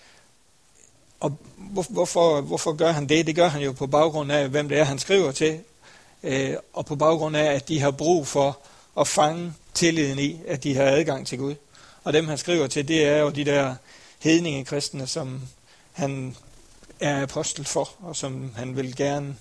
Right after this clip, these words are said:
øh, give budskabet til. Øh, og, og hvad, hvad, hvad er, hvad er der i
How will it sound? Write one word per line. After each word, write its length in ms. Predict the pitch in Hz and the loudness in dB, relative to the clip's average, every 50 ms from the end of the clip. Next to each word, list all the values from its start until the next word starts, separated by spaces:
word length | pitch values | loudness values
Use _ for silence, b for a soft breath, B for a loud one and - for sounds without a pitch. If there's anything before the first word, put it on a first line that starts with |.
| b b b b b b b b b b b b b b | b b b b b b b b b b b b b b
øh, 240 | - 139 139 139 135 123 - | -10 -8 -8 -8 -8 -10 -8
give 180 | - 165 160 147 - - - | -6 -6 -6 -6 -6 -12 -8
budskabet 720 | - 151 147 151 - - 151 131 131 131 131 143 127 123 | -4 -4 -2 -2 -4 -4 -2 -4 -4 -4 -6 -8 -8 -6
til. 220 | - - 151 151 - - _ _ _ B B B B B B B B B B B B B B B B B B B B B - - | -2 -2 -2 -2 -2 -6 _ _ _ B B B B B B B B B B B B B B B B B B B B B -14 -10
Øh, 420 | 156 147 139 135 131 135 135 131 131 131 131 131 - - _ _ _ _ _ _ _ _ _ _ _ _ _ _ _ _ _ _ - | -8 -6 -6 -6 -6 -6 -8 -8 -8 -10 -12 -12 -14 -18 _ _ _ _ _ _ _ _ _ _ _ _ _ _ _ _ _ _ -10
og, 120 | - 156 151 165 - - | -8 -8 -8 -8 -10 -6
og 120 | - 196 165 | -4 -2 2
hvad, 280 | 160 185 185 196 185 | 6 8 8 8 8
hvad, 280 | 160 190 185 190 185 - - - - - _ _ - - | 8 6 8 8 8 8 4 2 -6 -12 _ _ -18 -8
hvad 280 | 202 165 180 185 175 | 2 6 8 10 10
er, 400 | 165 165 170 175 175 175 170 156 - B B B B B B B B B B | 10 10 8 8 8 8 8 6 4 B B B B B B B B B B
hvad 280 | - 185 165 180 170 165 | -6 2 6 8 8 10
er 80 | 165 | 8
der 120 | 170 175 156 | 8 6 6
i 340 | 143 147 160 175 160 147 | 4 4 0 -2 -4 -4